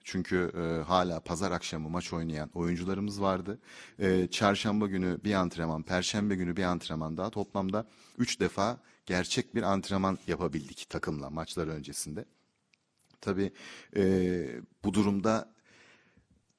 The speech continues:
hoş görülen bir şey değil belki ama futbolun da bir gerçeği olduğunu kabul etmemiz lazım. O da, e, bu felsefenin, uygun bulduğumuz felsefenin oturması için, e,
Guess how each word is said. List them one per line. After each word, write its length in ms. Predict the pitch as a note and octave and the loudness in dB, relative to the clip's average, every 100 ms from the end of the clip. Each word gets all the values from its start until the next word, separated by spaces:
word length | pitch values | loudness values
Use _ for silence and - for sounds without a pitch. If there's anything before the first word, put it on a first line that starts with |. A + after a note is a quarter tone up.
| _ _ | _ _
hoş 340 | - A#2 - | 2 2 4
görülen 440 | - G#2 G#2 G#2 G#2 | 6 8 8 6 4
bir 60 | |
şey 260 | F#2+ G#2+ F#2+ | 4 2 4
değil 300 | A2 A#2 G2 | 4 4 4
belki 340 | E2 E2 - | 2 2 0
ama 200 | B2+ A2+ | 2 4
futbolun 540 | - F#2 - G#2 G#2 G2 | 2 0 0 0 0 0
da 120 | G2+ | 0
bir 100 | G2 | 2
gerçeği 480 | F#2+ F#2+ - G#2 G#2 | 4 4 4 2 4
olduğunu 360 | F#2 E2+ G2 | 4 2 0
kabul 260 | - G2+ G#2+ | 2 4 6
etmemiz 460 | F#2 - D#2 C#2+ D2+ | 4 2 -6 -4 -4
lazım. 360 | D2 E2 B2 - | -4 -4 -4 0
O 140 | G2+ | 2
da, 200 | G#2+ B2+ - - - | 2 -2 -8 -20 -4
e, 320 | G#2 G2 F#2+ F2+ E2 | 2 4 4 2 0
bu 80 | G#2+ | 0
felsefenin, 760 | G#2 F#2+ - F2 E2+ D#2+ G2+ - | 4 4 2 -2 -2 -2 -2 -2
uygun 340 | F#2 F#2 F2+ | 0 0 0
bulduğumuz 360 | E2+ E2 F2 - | -2 -4 -4 -2
felsefenin 460 | F2 E2 E2+ E2+ | -2 -2 -4 -4
oturması 540 | E2 - F#2+ F2+ - E2+ | -4 -4 -2 0 0 0
için, 300 | - A2+ - - - - | 0 -2 -4 -16 -16 -4
e, 420 | F#2+ F#2 F2+ F2 | 0 2 2 0